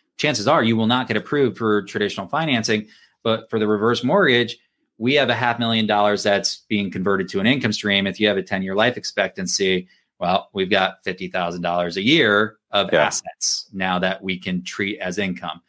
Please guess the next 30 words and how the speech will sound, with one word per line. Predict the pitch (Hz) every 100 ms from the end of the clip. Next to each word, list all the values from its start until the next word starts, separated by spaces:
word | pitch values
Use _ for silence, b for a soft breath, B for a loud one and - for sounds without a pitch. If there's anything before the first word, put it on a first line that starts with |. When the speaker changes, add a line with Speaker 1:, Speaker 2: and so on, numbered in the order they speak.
| b b b b
Speaker 1:
Uh, | 98 98 98 104
so | - 117 110
it | 123 117
makes | 120 117 - - -
qualifying | - 120 113 113 107 101 104
much | 143 151 127
more | 110
realistic. | 101 98 92 95 98 - _ _ _ _
You | 117
go | 123 123
back | 120 120
to, | 110
wow, | 98 117 110
twenty-seven | - 113 113 - 107 101
percent | 101 - 107
of | 92
people | 123 117 113 101 98 95 _ _ -
at | 104 101
a |
maximum | 107 127 127 117 104 101
who | 101
got | 95 98 98 - _ _ _ _
declined | - - 165 226 170 107 107
for | - 110
traditional | 107 107 104 95
financing | 98 95 95 90 98 98 - _
in | 110
this | 101 92
age | 95 90
group. | 104 104